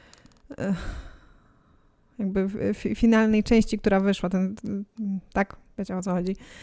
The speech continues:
No i co? Tutaj właśnie jeszcze z-, na koniec każdego epizodu mamy taki na-, najważniejsze wybory, których dokonaliśmy. Także teraz sobie porównamy, e, czy okłamaliśmy Herschela.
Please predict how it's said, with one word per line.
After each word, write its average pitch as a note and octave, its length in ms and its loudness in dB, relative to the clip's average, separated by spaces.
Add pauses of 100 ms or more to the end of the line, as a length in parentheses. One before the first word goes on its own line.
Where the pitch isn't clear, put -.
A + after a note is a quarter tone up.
(920)
No A#3+ 120 2
i F4 280 -2 (300)
co? - 140 -2 (920)
Tutaj D4 220 6
właśnie C#4 240 6
jeszcze C#4 200 4
z-, C4 160 -4 (260)
na B3 160 0
koniec C4 220 2
każdego B3+ 300 4
epizodu B3 400 4
mamy A3+ 220 4
taki A3 480 2
na-, G3+ 160 -2
najważniejsze A3+ 540 6
wybory, G#3+ 380 4
których A3+ 280 4
dokonaliśmy. A3 800 2 (1700)
Także A3+ 240 -2
teraz G#3+ 420 -2
sobie G3+ 400 4
porównamy, G#3+ 720 4 (320)
e, G3 320 -2 (500)
czy D#4+ 320 4 (1000)
okłamaliśmy C4 560 8
Herschela. - 460 4